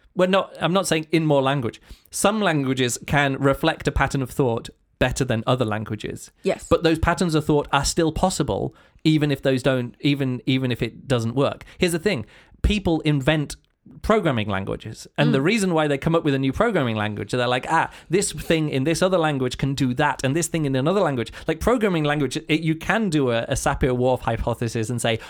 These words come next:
Speaker 1: "Oh, with this other language, more things are possible." It's like, yes. But even this book acknowledges, they're like, "Hey, there's this thing called cobol and on-off." Uh, they're talking about languages in the,
Speaker 2: Mm.
Speaker 1: in the Babel seventeen. And then, and of course, it's in the nineteen, this was written in nineteen sixty-seven or whatever.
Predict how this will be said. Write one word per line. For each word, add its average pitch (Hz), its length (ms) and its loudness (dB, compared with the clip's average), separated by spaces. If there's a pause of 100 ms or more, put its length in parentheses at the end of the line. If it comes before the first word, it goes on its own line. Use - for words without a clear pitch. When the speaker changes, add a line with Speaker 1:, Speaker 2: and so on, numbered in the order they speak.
Speaker 1:
"Oh, 214 140 4
with 156 220 2
this 147 180 0
other 160 180 2
language, 139 440 0
more 143 240 2
things 139 260 -2
are - 40 -6
possible." 123 460 -2
It's 127 120 -6
like, 147 160 -4
yes. - 340 -4 (640)
But 156 160 0
even 175 440 2 (120)
this 147 260 2
book - 380 0
acknowledges, 135 560 0
they're 107 140 0
like, 110 180 -2
"Hey, 302 160 2
there's 143 180 0
this 123 120 -2
thing 127 120 0
called - 220 -2
cobol 143 560 0 (160)
and 123 160 -4
on-off." 165 540 -2 (440)
Uh, 104 260 -2 (240)
they're 131 80 -4
talking - 240 -4
about 117 80 0
languages 123 460 0
in 110 200 0
the, 101 60 2
Speaker 2:
Mm. 101 60 -2
Speaker 1:
in 117 120 -2
the 107 60 0
Babel 104 220 -2
seventeen. 104 480 -6 (240)
And 143 80 -4
then, 123 160 -2 (120)
and 156 80 0
of 151 60 4
course, 180 180 4
it's 120 220 -2
in 139 160 0
the 127 80 2
nineteen, 117 320 0
this 120 100 -2
was 117 60 -2
written 117 220 0
in 113 60 0
nineteen 110 300 0
sixty-seven 110 600 0
or 98 60 0
whatever. 101 340 -4